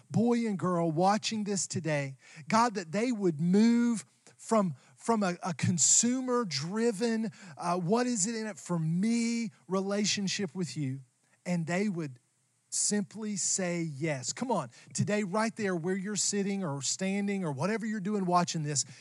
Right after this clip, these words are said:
you just say yes to Jesus. That might be the only words you need to pray this morning, just to close your eyes and lift your hands and just say, "Yes, I surrender all. Yes,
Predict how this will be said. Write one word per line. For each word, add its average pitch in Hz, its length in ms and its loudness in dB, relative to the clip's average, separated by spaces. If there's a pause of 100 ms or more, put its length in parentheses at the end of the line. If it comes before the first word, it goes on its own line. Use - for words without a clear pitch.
(140)
you 190 100 -8
just 254 320 4
say 233 220 0
yes 180 400 2
to 160 120 0
Jesus. 143 640 -4 (760)
That 254 200 2
might 240 200 0
be 226 140 2
the 190 180 0
only 262 440 0 (180)
words 180 520 -2
you 226 140 4
need 226 220 -2
to 202 80 -6
pray 196 340 -2
this 180 260 -2
morning, 160 320 -4
just 202 260 -6
to 180 100 -2
close 202 420 -4
your 220 140 -6
eyes 175 420 0 (220)
and 190 240 0
lift 240 280 0
your 226 140 -2
hands 190 340 -2
and 170 120 -4
just 160 220 0
say, 151 300 -2 (480)
"Yes, 131 680 -2 (1120)
I 175 160 4
surrender 180 800 -2
all. 165 240 2
Yes, 160 600 -2